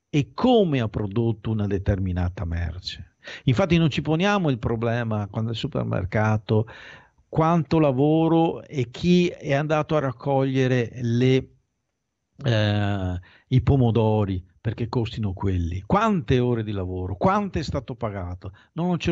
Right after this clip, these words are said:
lo, il denaro non ci comunica questo, no? Il, eh, il denaro ci comunica che costa quello,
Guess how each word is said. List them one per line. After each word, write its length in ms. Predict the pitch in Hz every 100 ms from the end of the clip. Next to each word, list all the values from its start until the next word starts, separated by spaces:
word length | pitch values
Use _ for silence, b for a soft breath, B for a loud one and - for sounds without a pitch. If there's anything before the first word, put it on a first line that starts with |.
| 156
lo, 120 | -
il 160 | 135 131
denaro 480 | 156 156 170 175 160
non 320 | 143 175 170
ci 160 | -
comunica 840 | - 165 160 226 226 143 101 80 - b b b
questo, 580 | - 131 104 - - 92
no? 280 | 135 120 92 _ _
Il, 260 | - 120 131 143 123
eh, 400 | 123 117 117 113
il 100 | 117
denaro 300 | 131 175 202
ci 120 | -
comunica 380 | 160 175 190 170
che 100 | 147
costa 320 | - 151 -
quello, 460 | 120 92 87 82